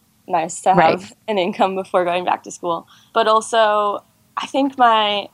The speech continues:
Speaker 1: just, like, my work ethic is a little bit better because I'm used, I've been on this nine-to-five schedule for a while, so e-,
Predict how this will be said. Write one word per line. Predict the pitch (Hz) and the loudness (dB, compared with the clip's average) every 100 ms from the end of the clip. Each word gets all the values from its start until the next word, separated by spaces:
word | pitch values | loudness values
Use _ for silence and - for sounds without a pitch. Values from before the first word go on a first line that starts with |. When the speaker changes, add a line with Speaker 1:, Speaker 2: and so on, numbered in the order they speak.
| _ _ _ _ _ _ - | _ _ _ _ _ _ -12
Speaker 1:
just, | 220 233 | -6 -4
like, | 214 202 | -4 0
my | 180 175 170 165 _ _ _ - | 0 0 -2 -8 _ _ _ -8
work | 170 214 175 | -4 0 2
ethic | 165 180 175 | 2 0 -4
is | 175 | -4
a | 175 | -4
little | 175 175 | -2 0
bit | 185 - | 0 0
better | - 180 170 - - | 0 2 0 -2 -6
because | 220 220 190 180 170 | -6 2 2 2 0
I'm | 208 208 196 | 0 2 0
used, | 190 202 - - - | -6 -8 -8 -2 2
I've | 196 | 2
been | 214 | 4
on | 208 196 | 4 4
this | 190 190 | 0 0
nine-to-five | 180 175 175 170 160 | 2 2 2 2 2
schedule | 202 196 180 | -2 0 -2
for | 175 175 | -2 0
a | 170 | 2
while, | 165 170 170 | 4 4 2
so | - 185 165 165 - _ _ _ | 0 2 2 0 -4 _ _ _
e-, | 208 | -12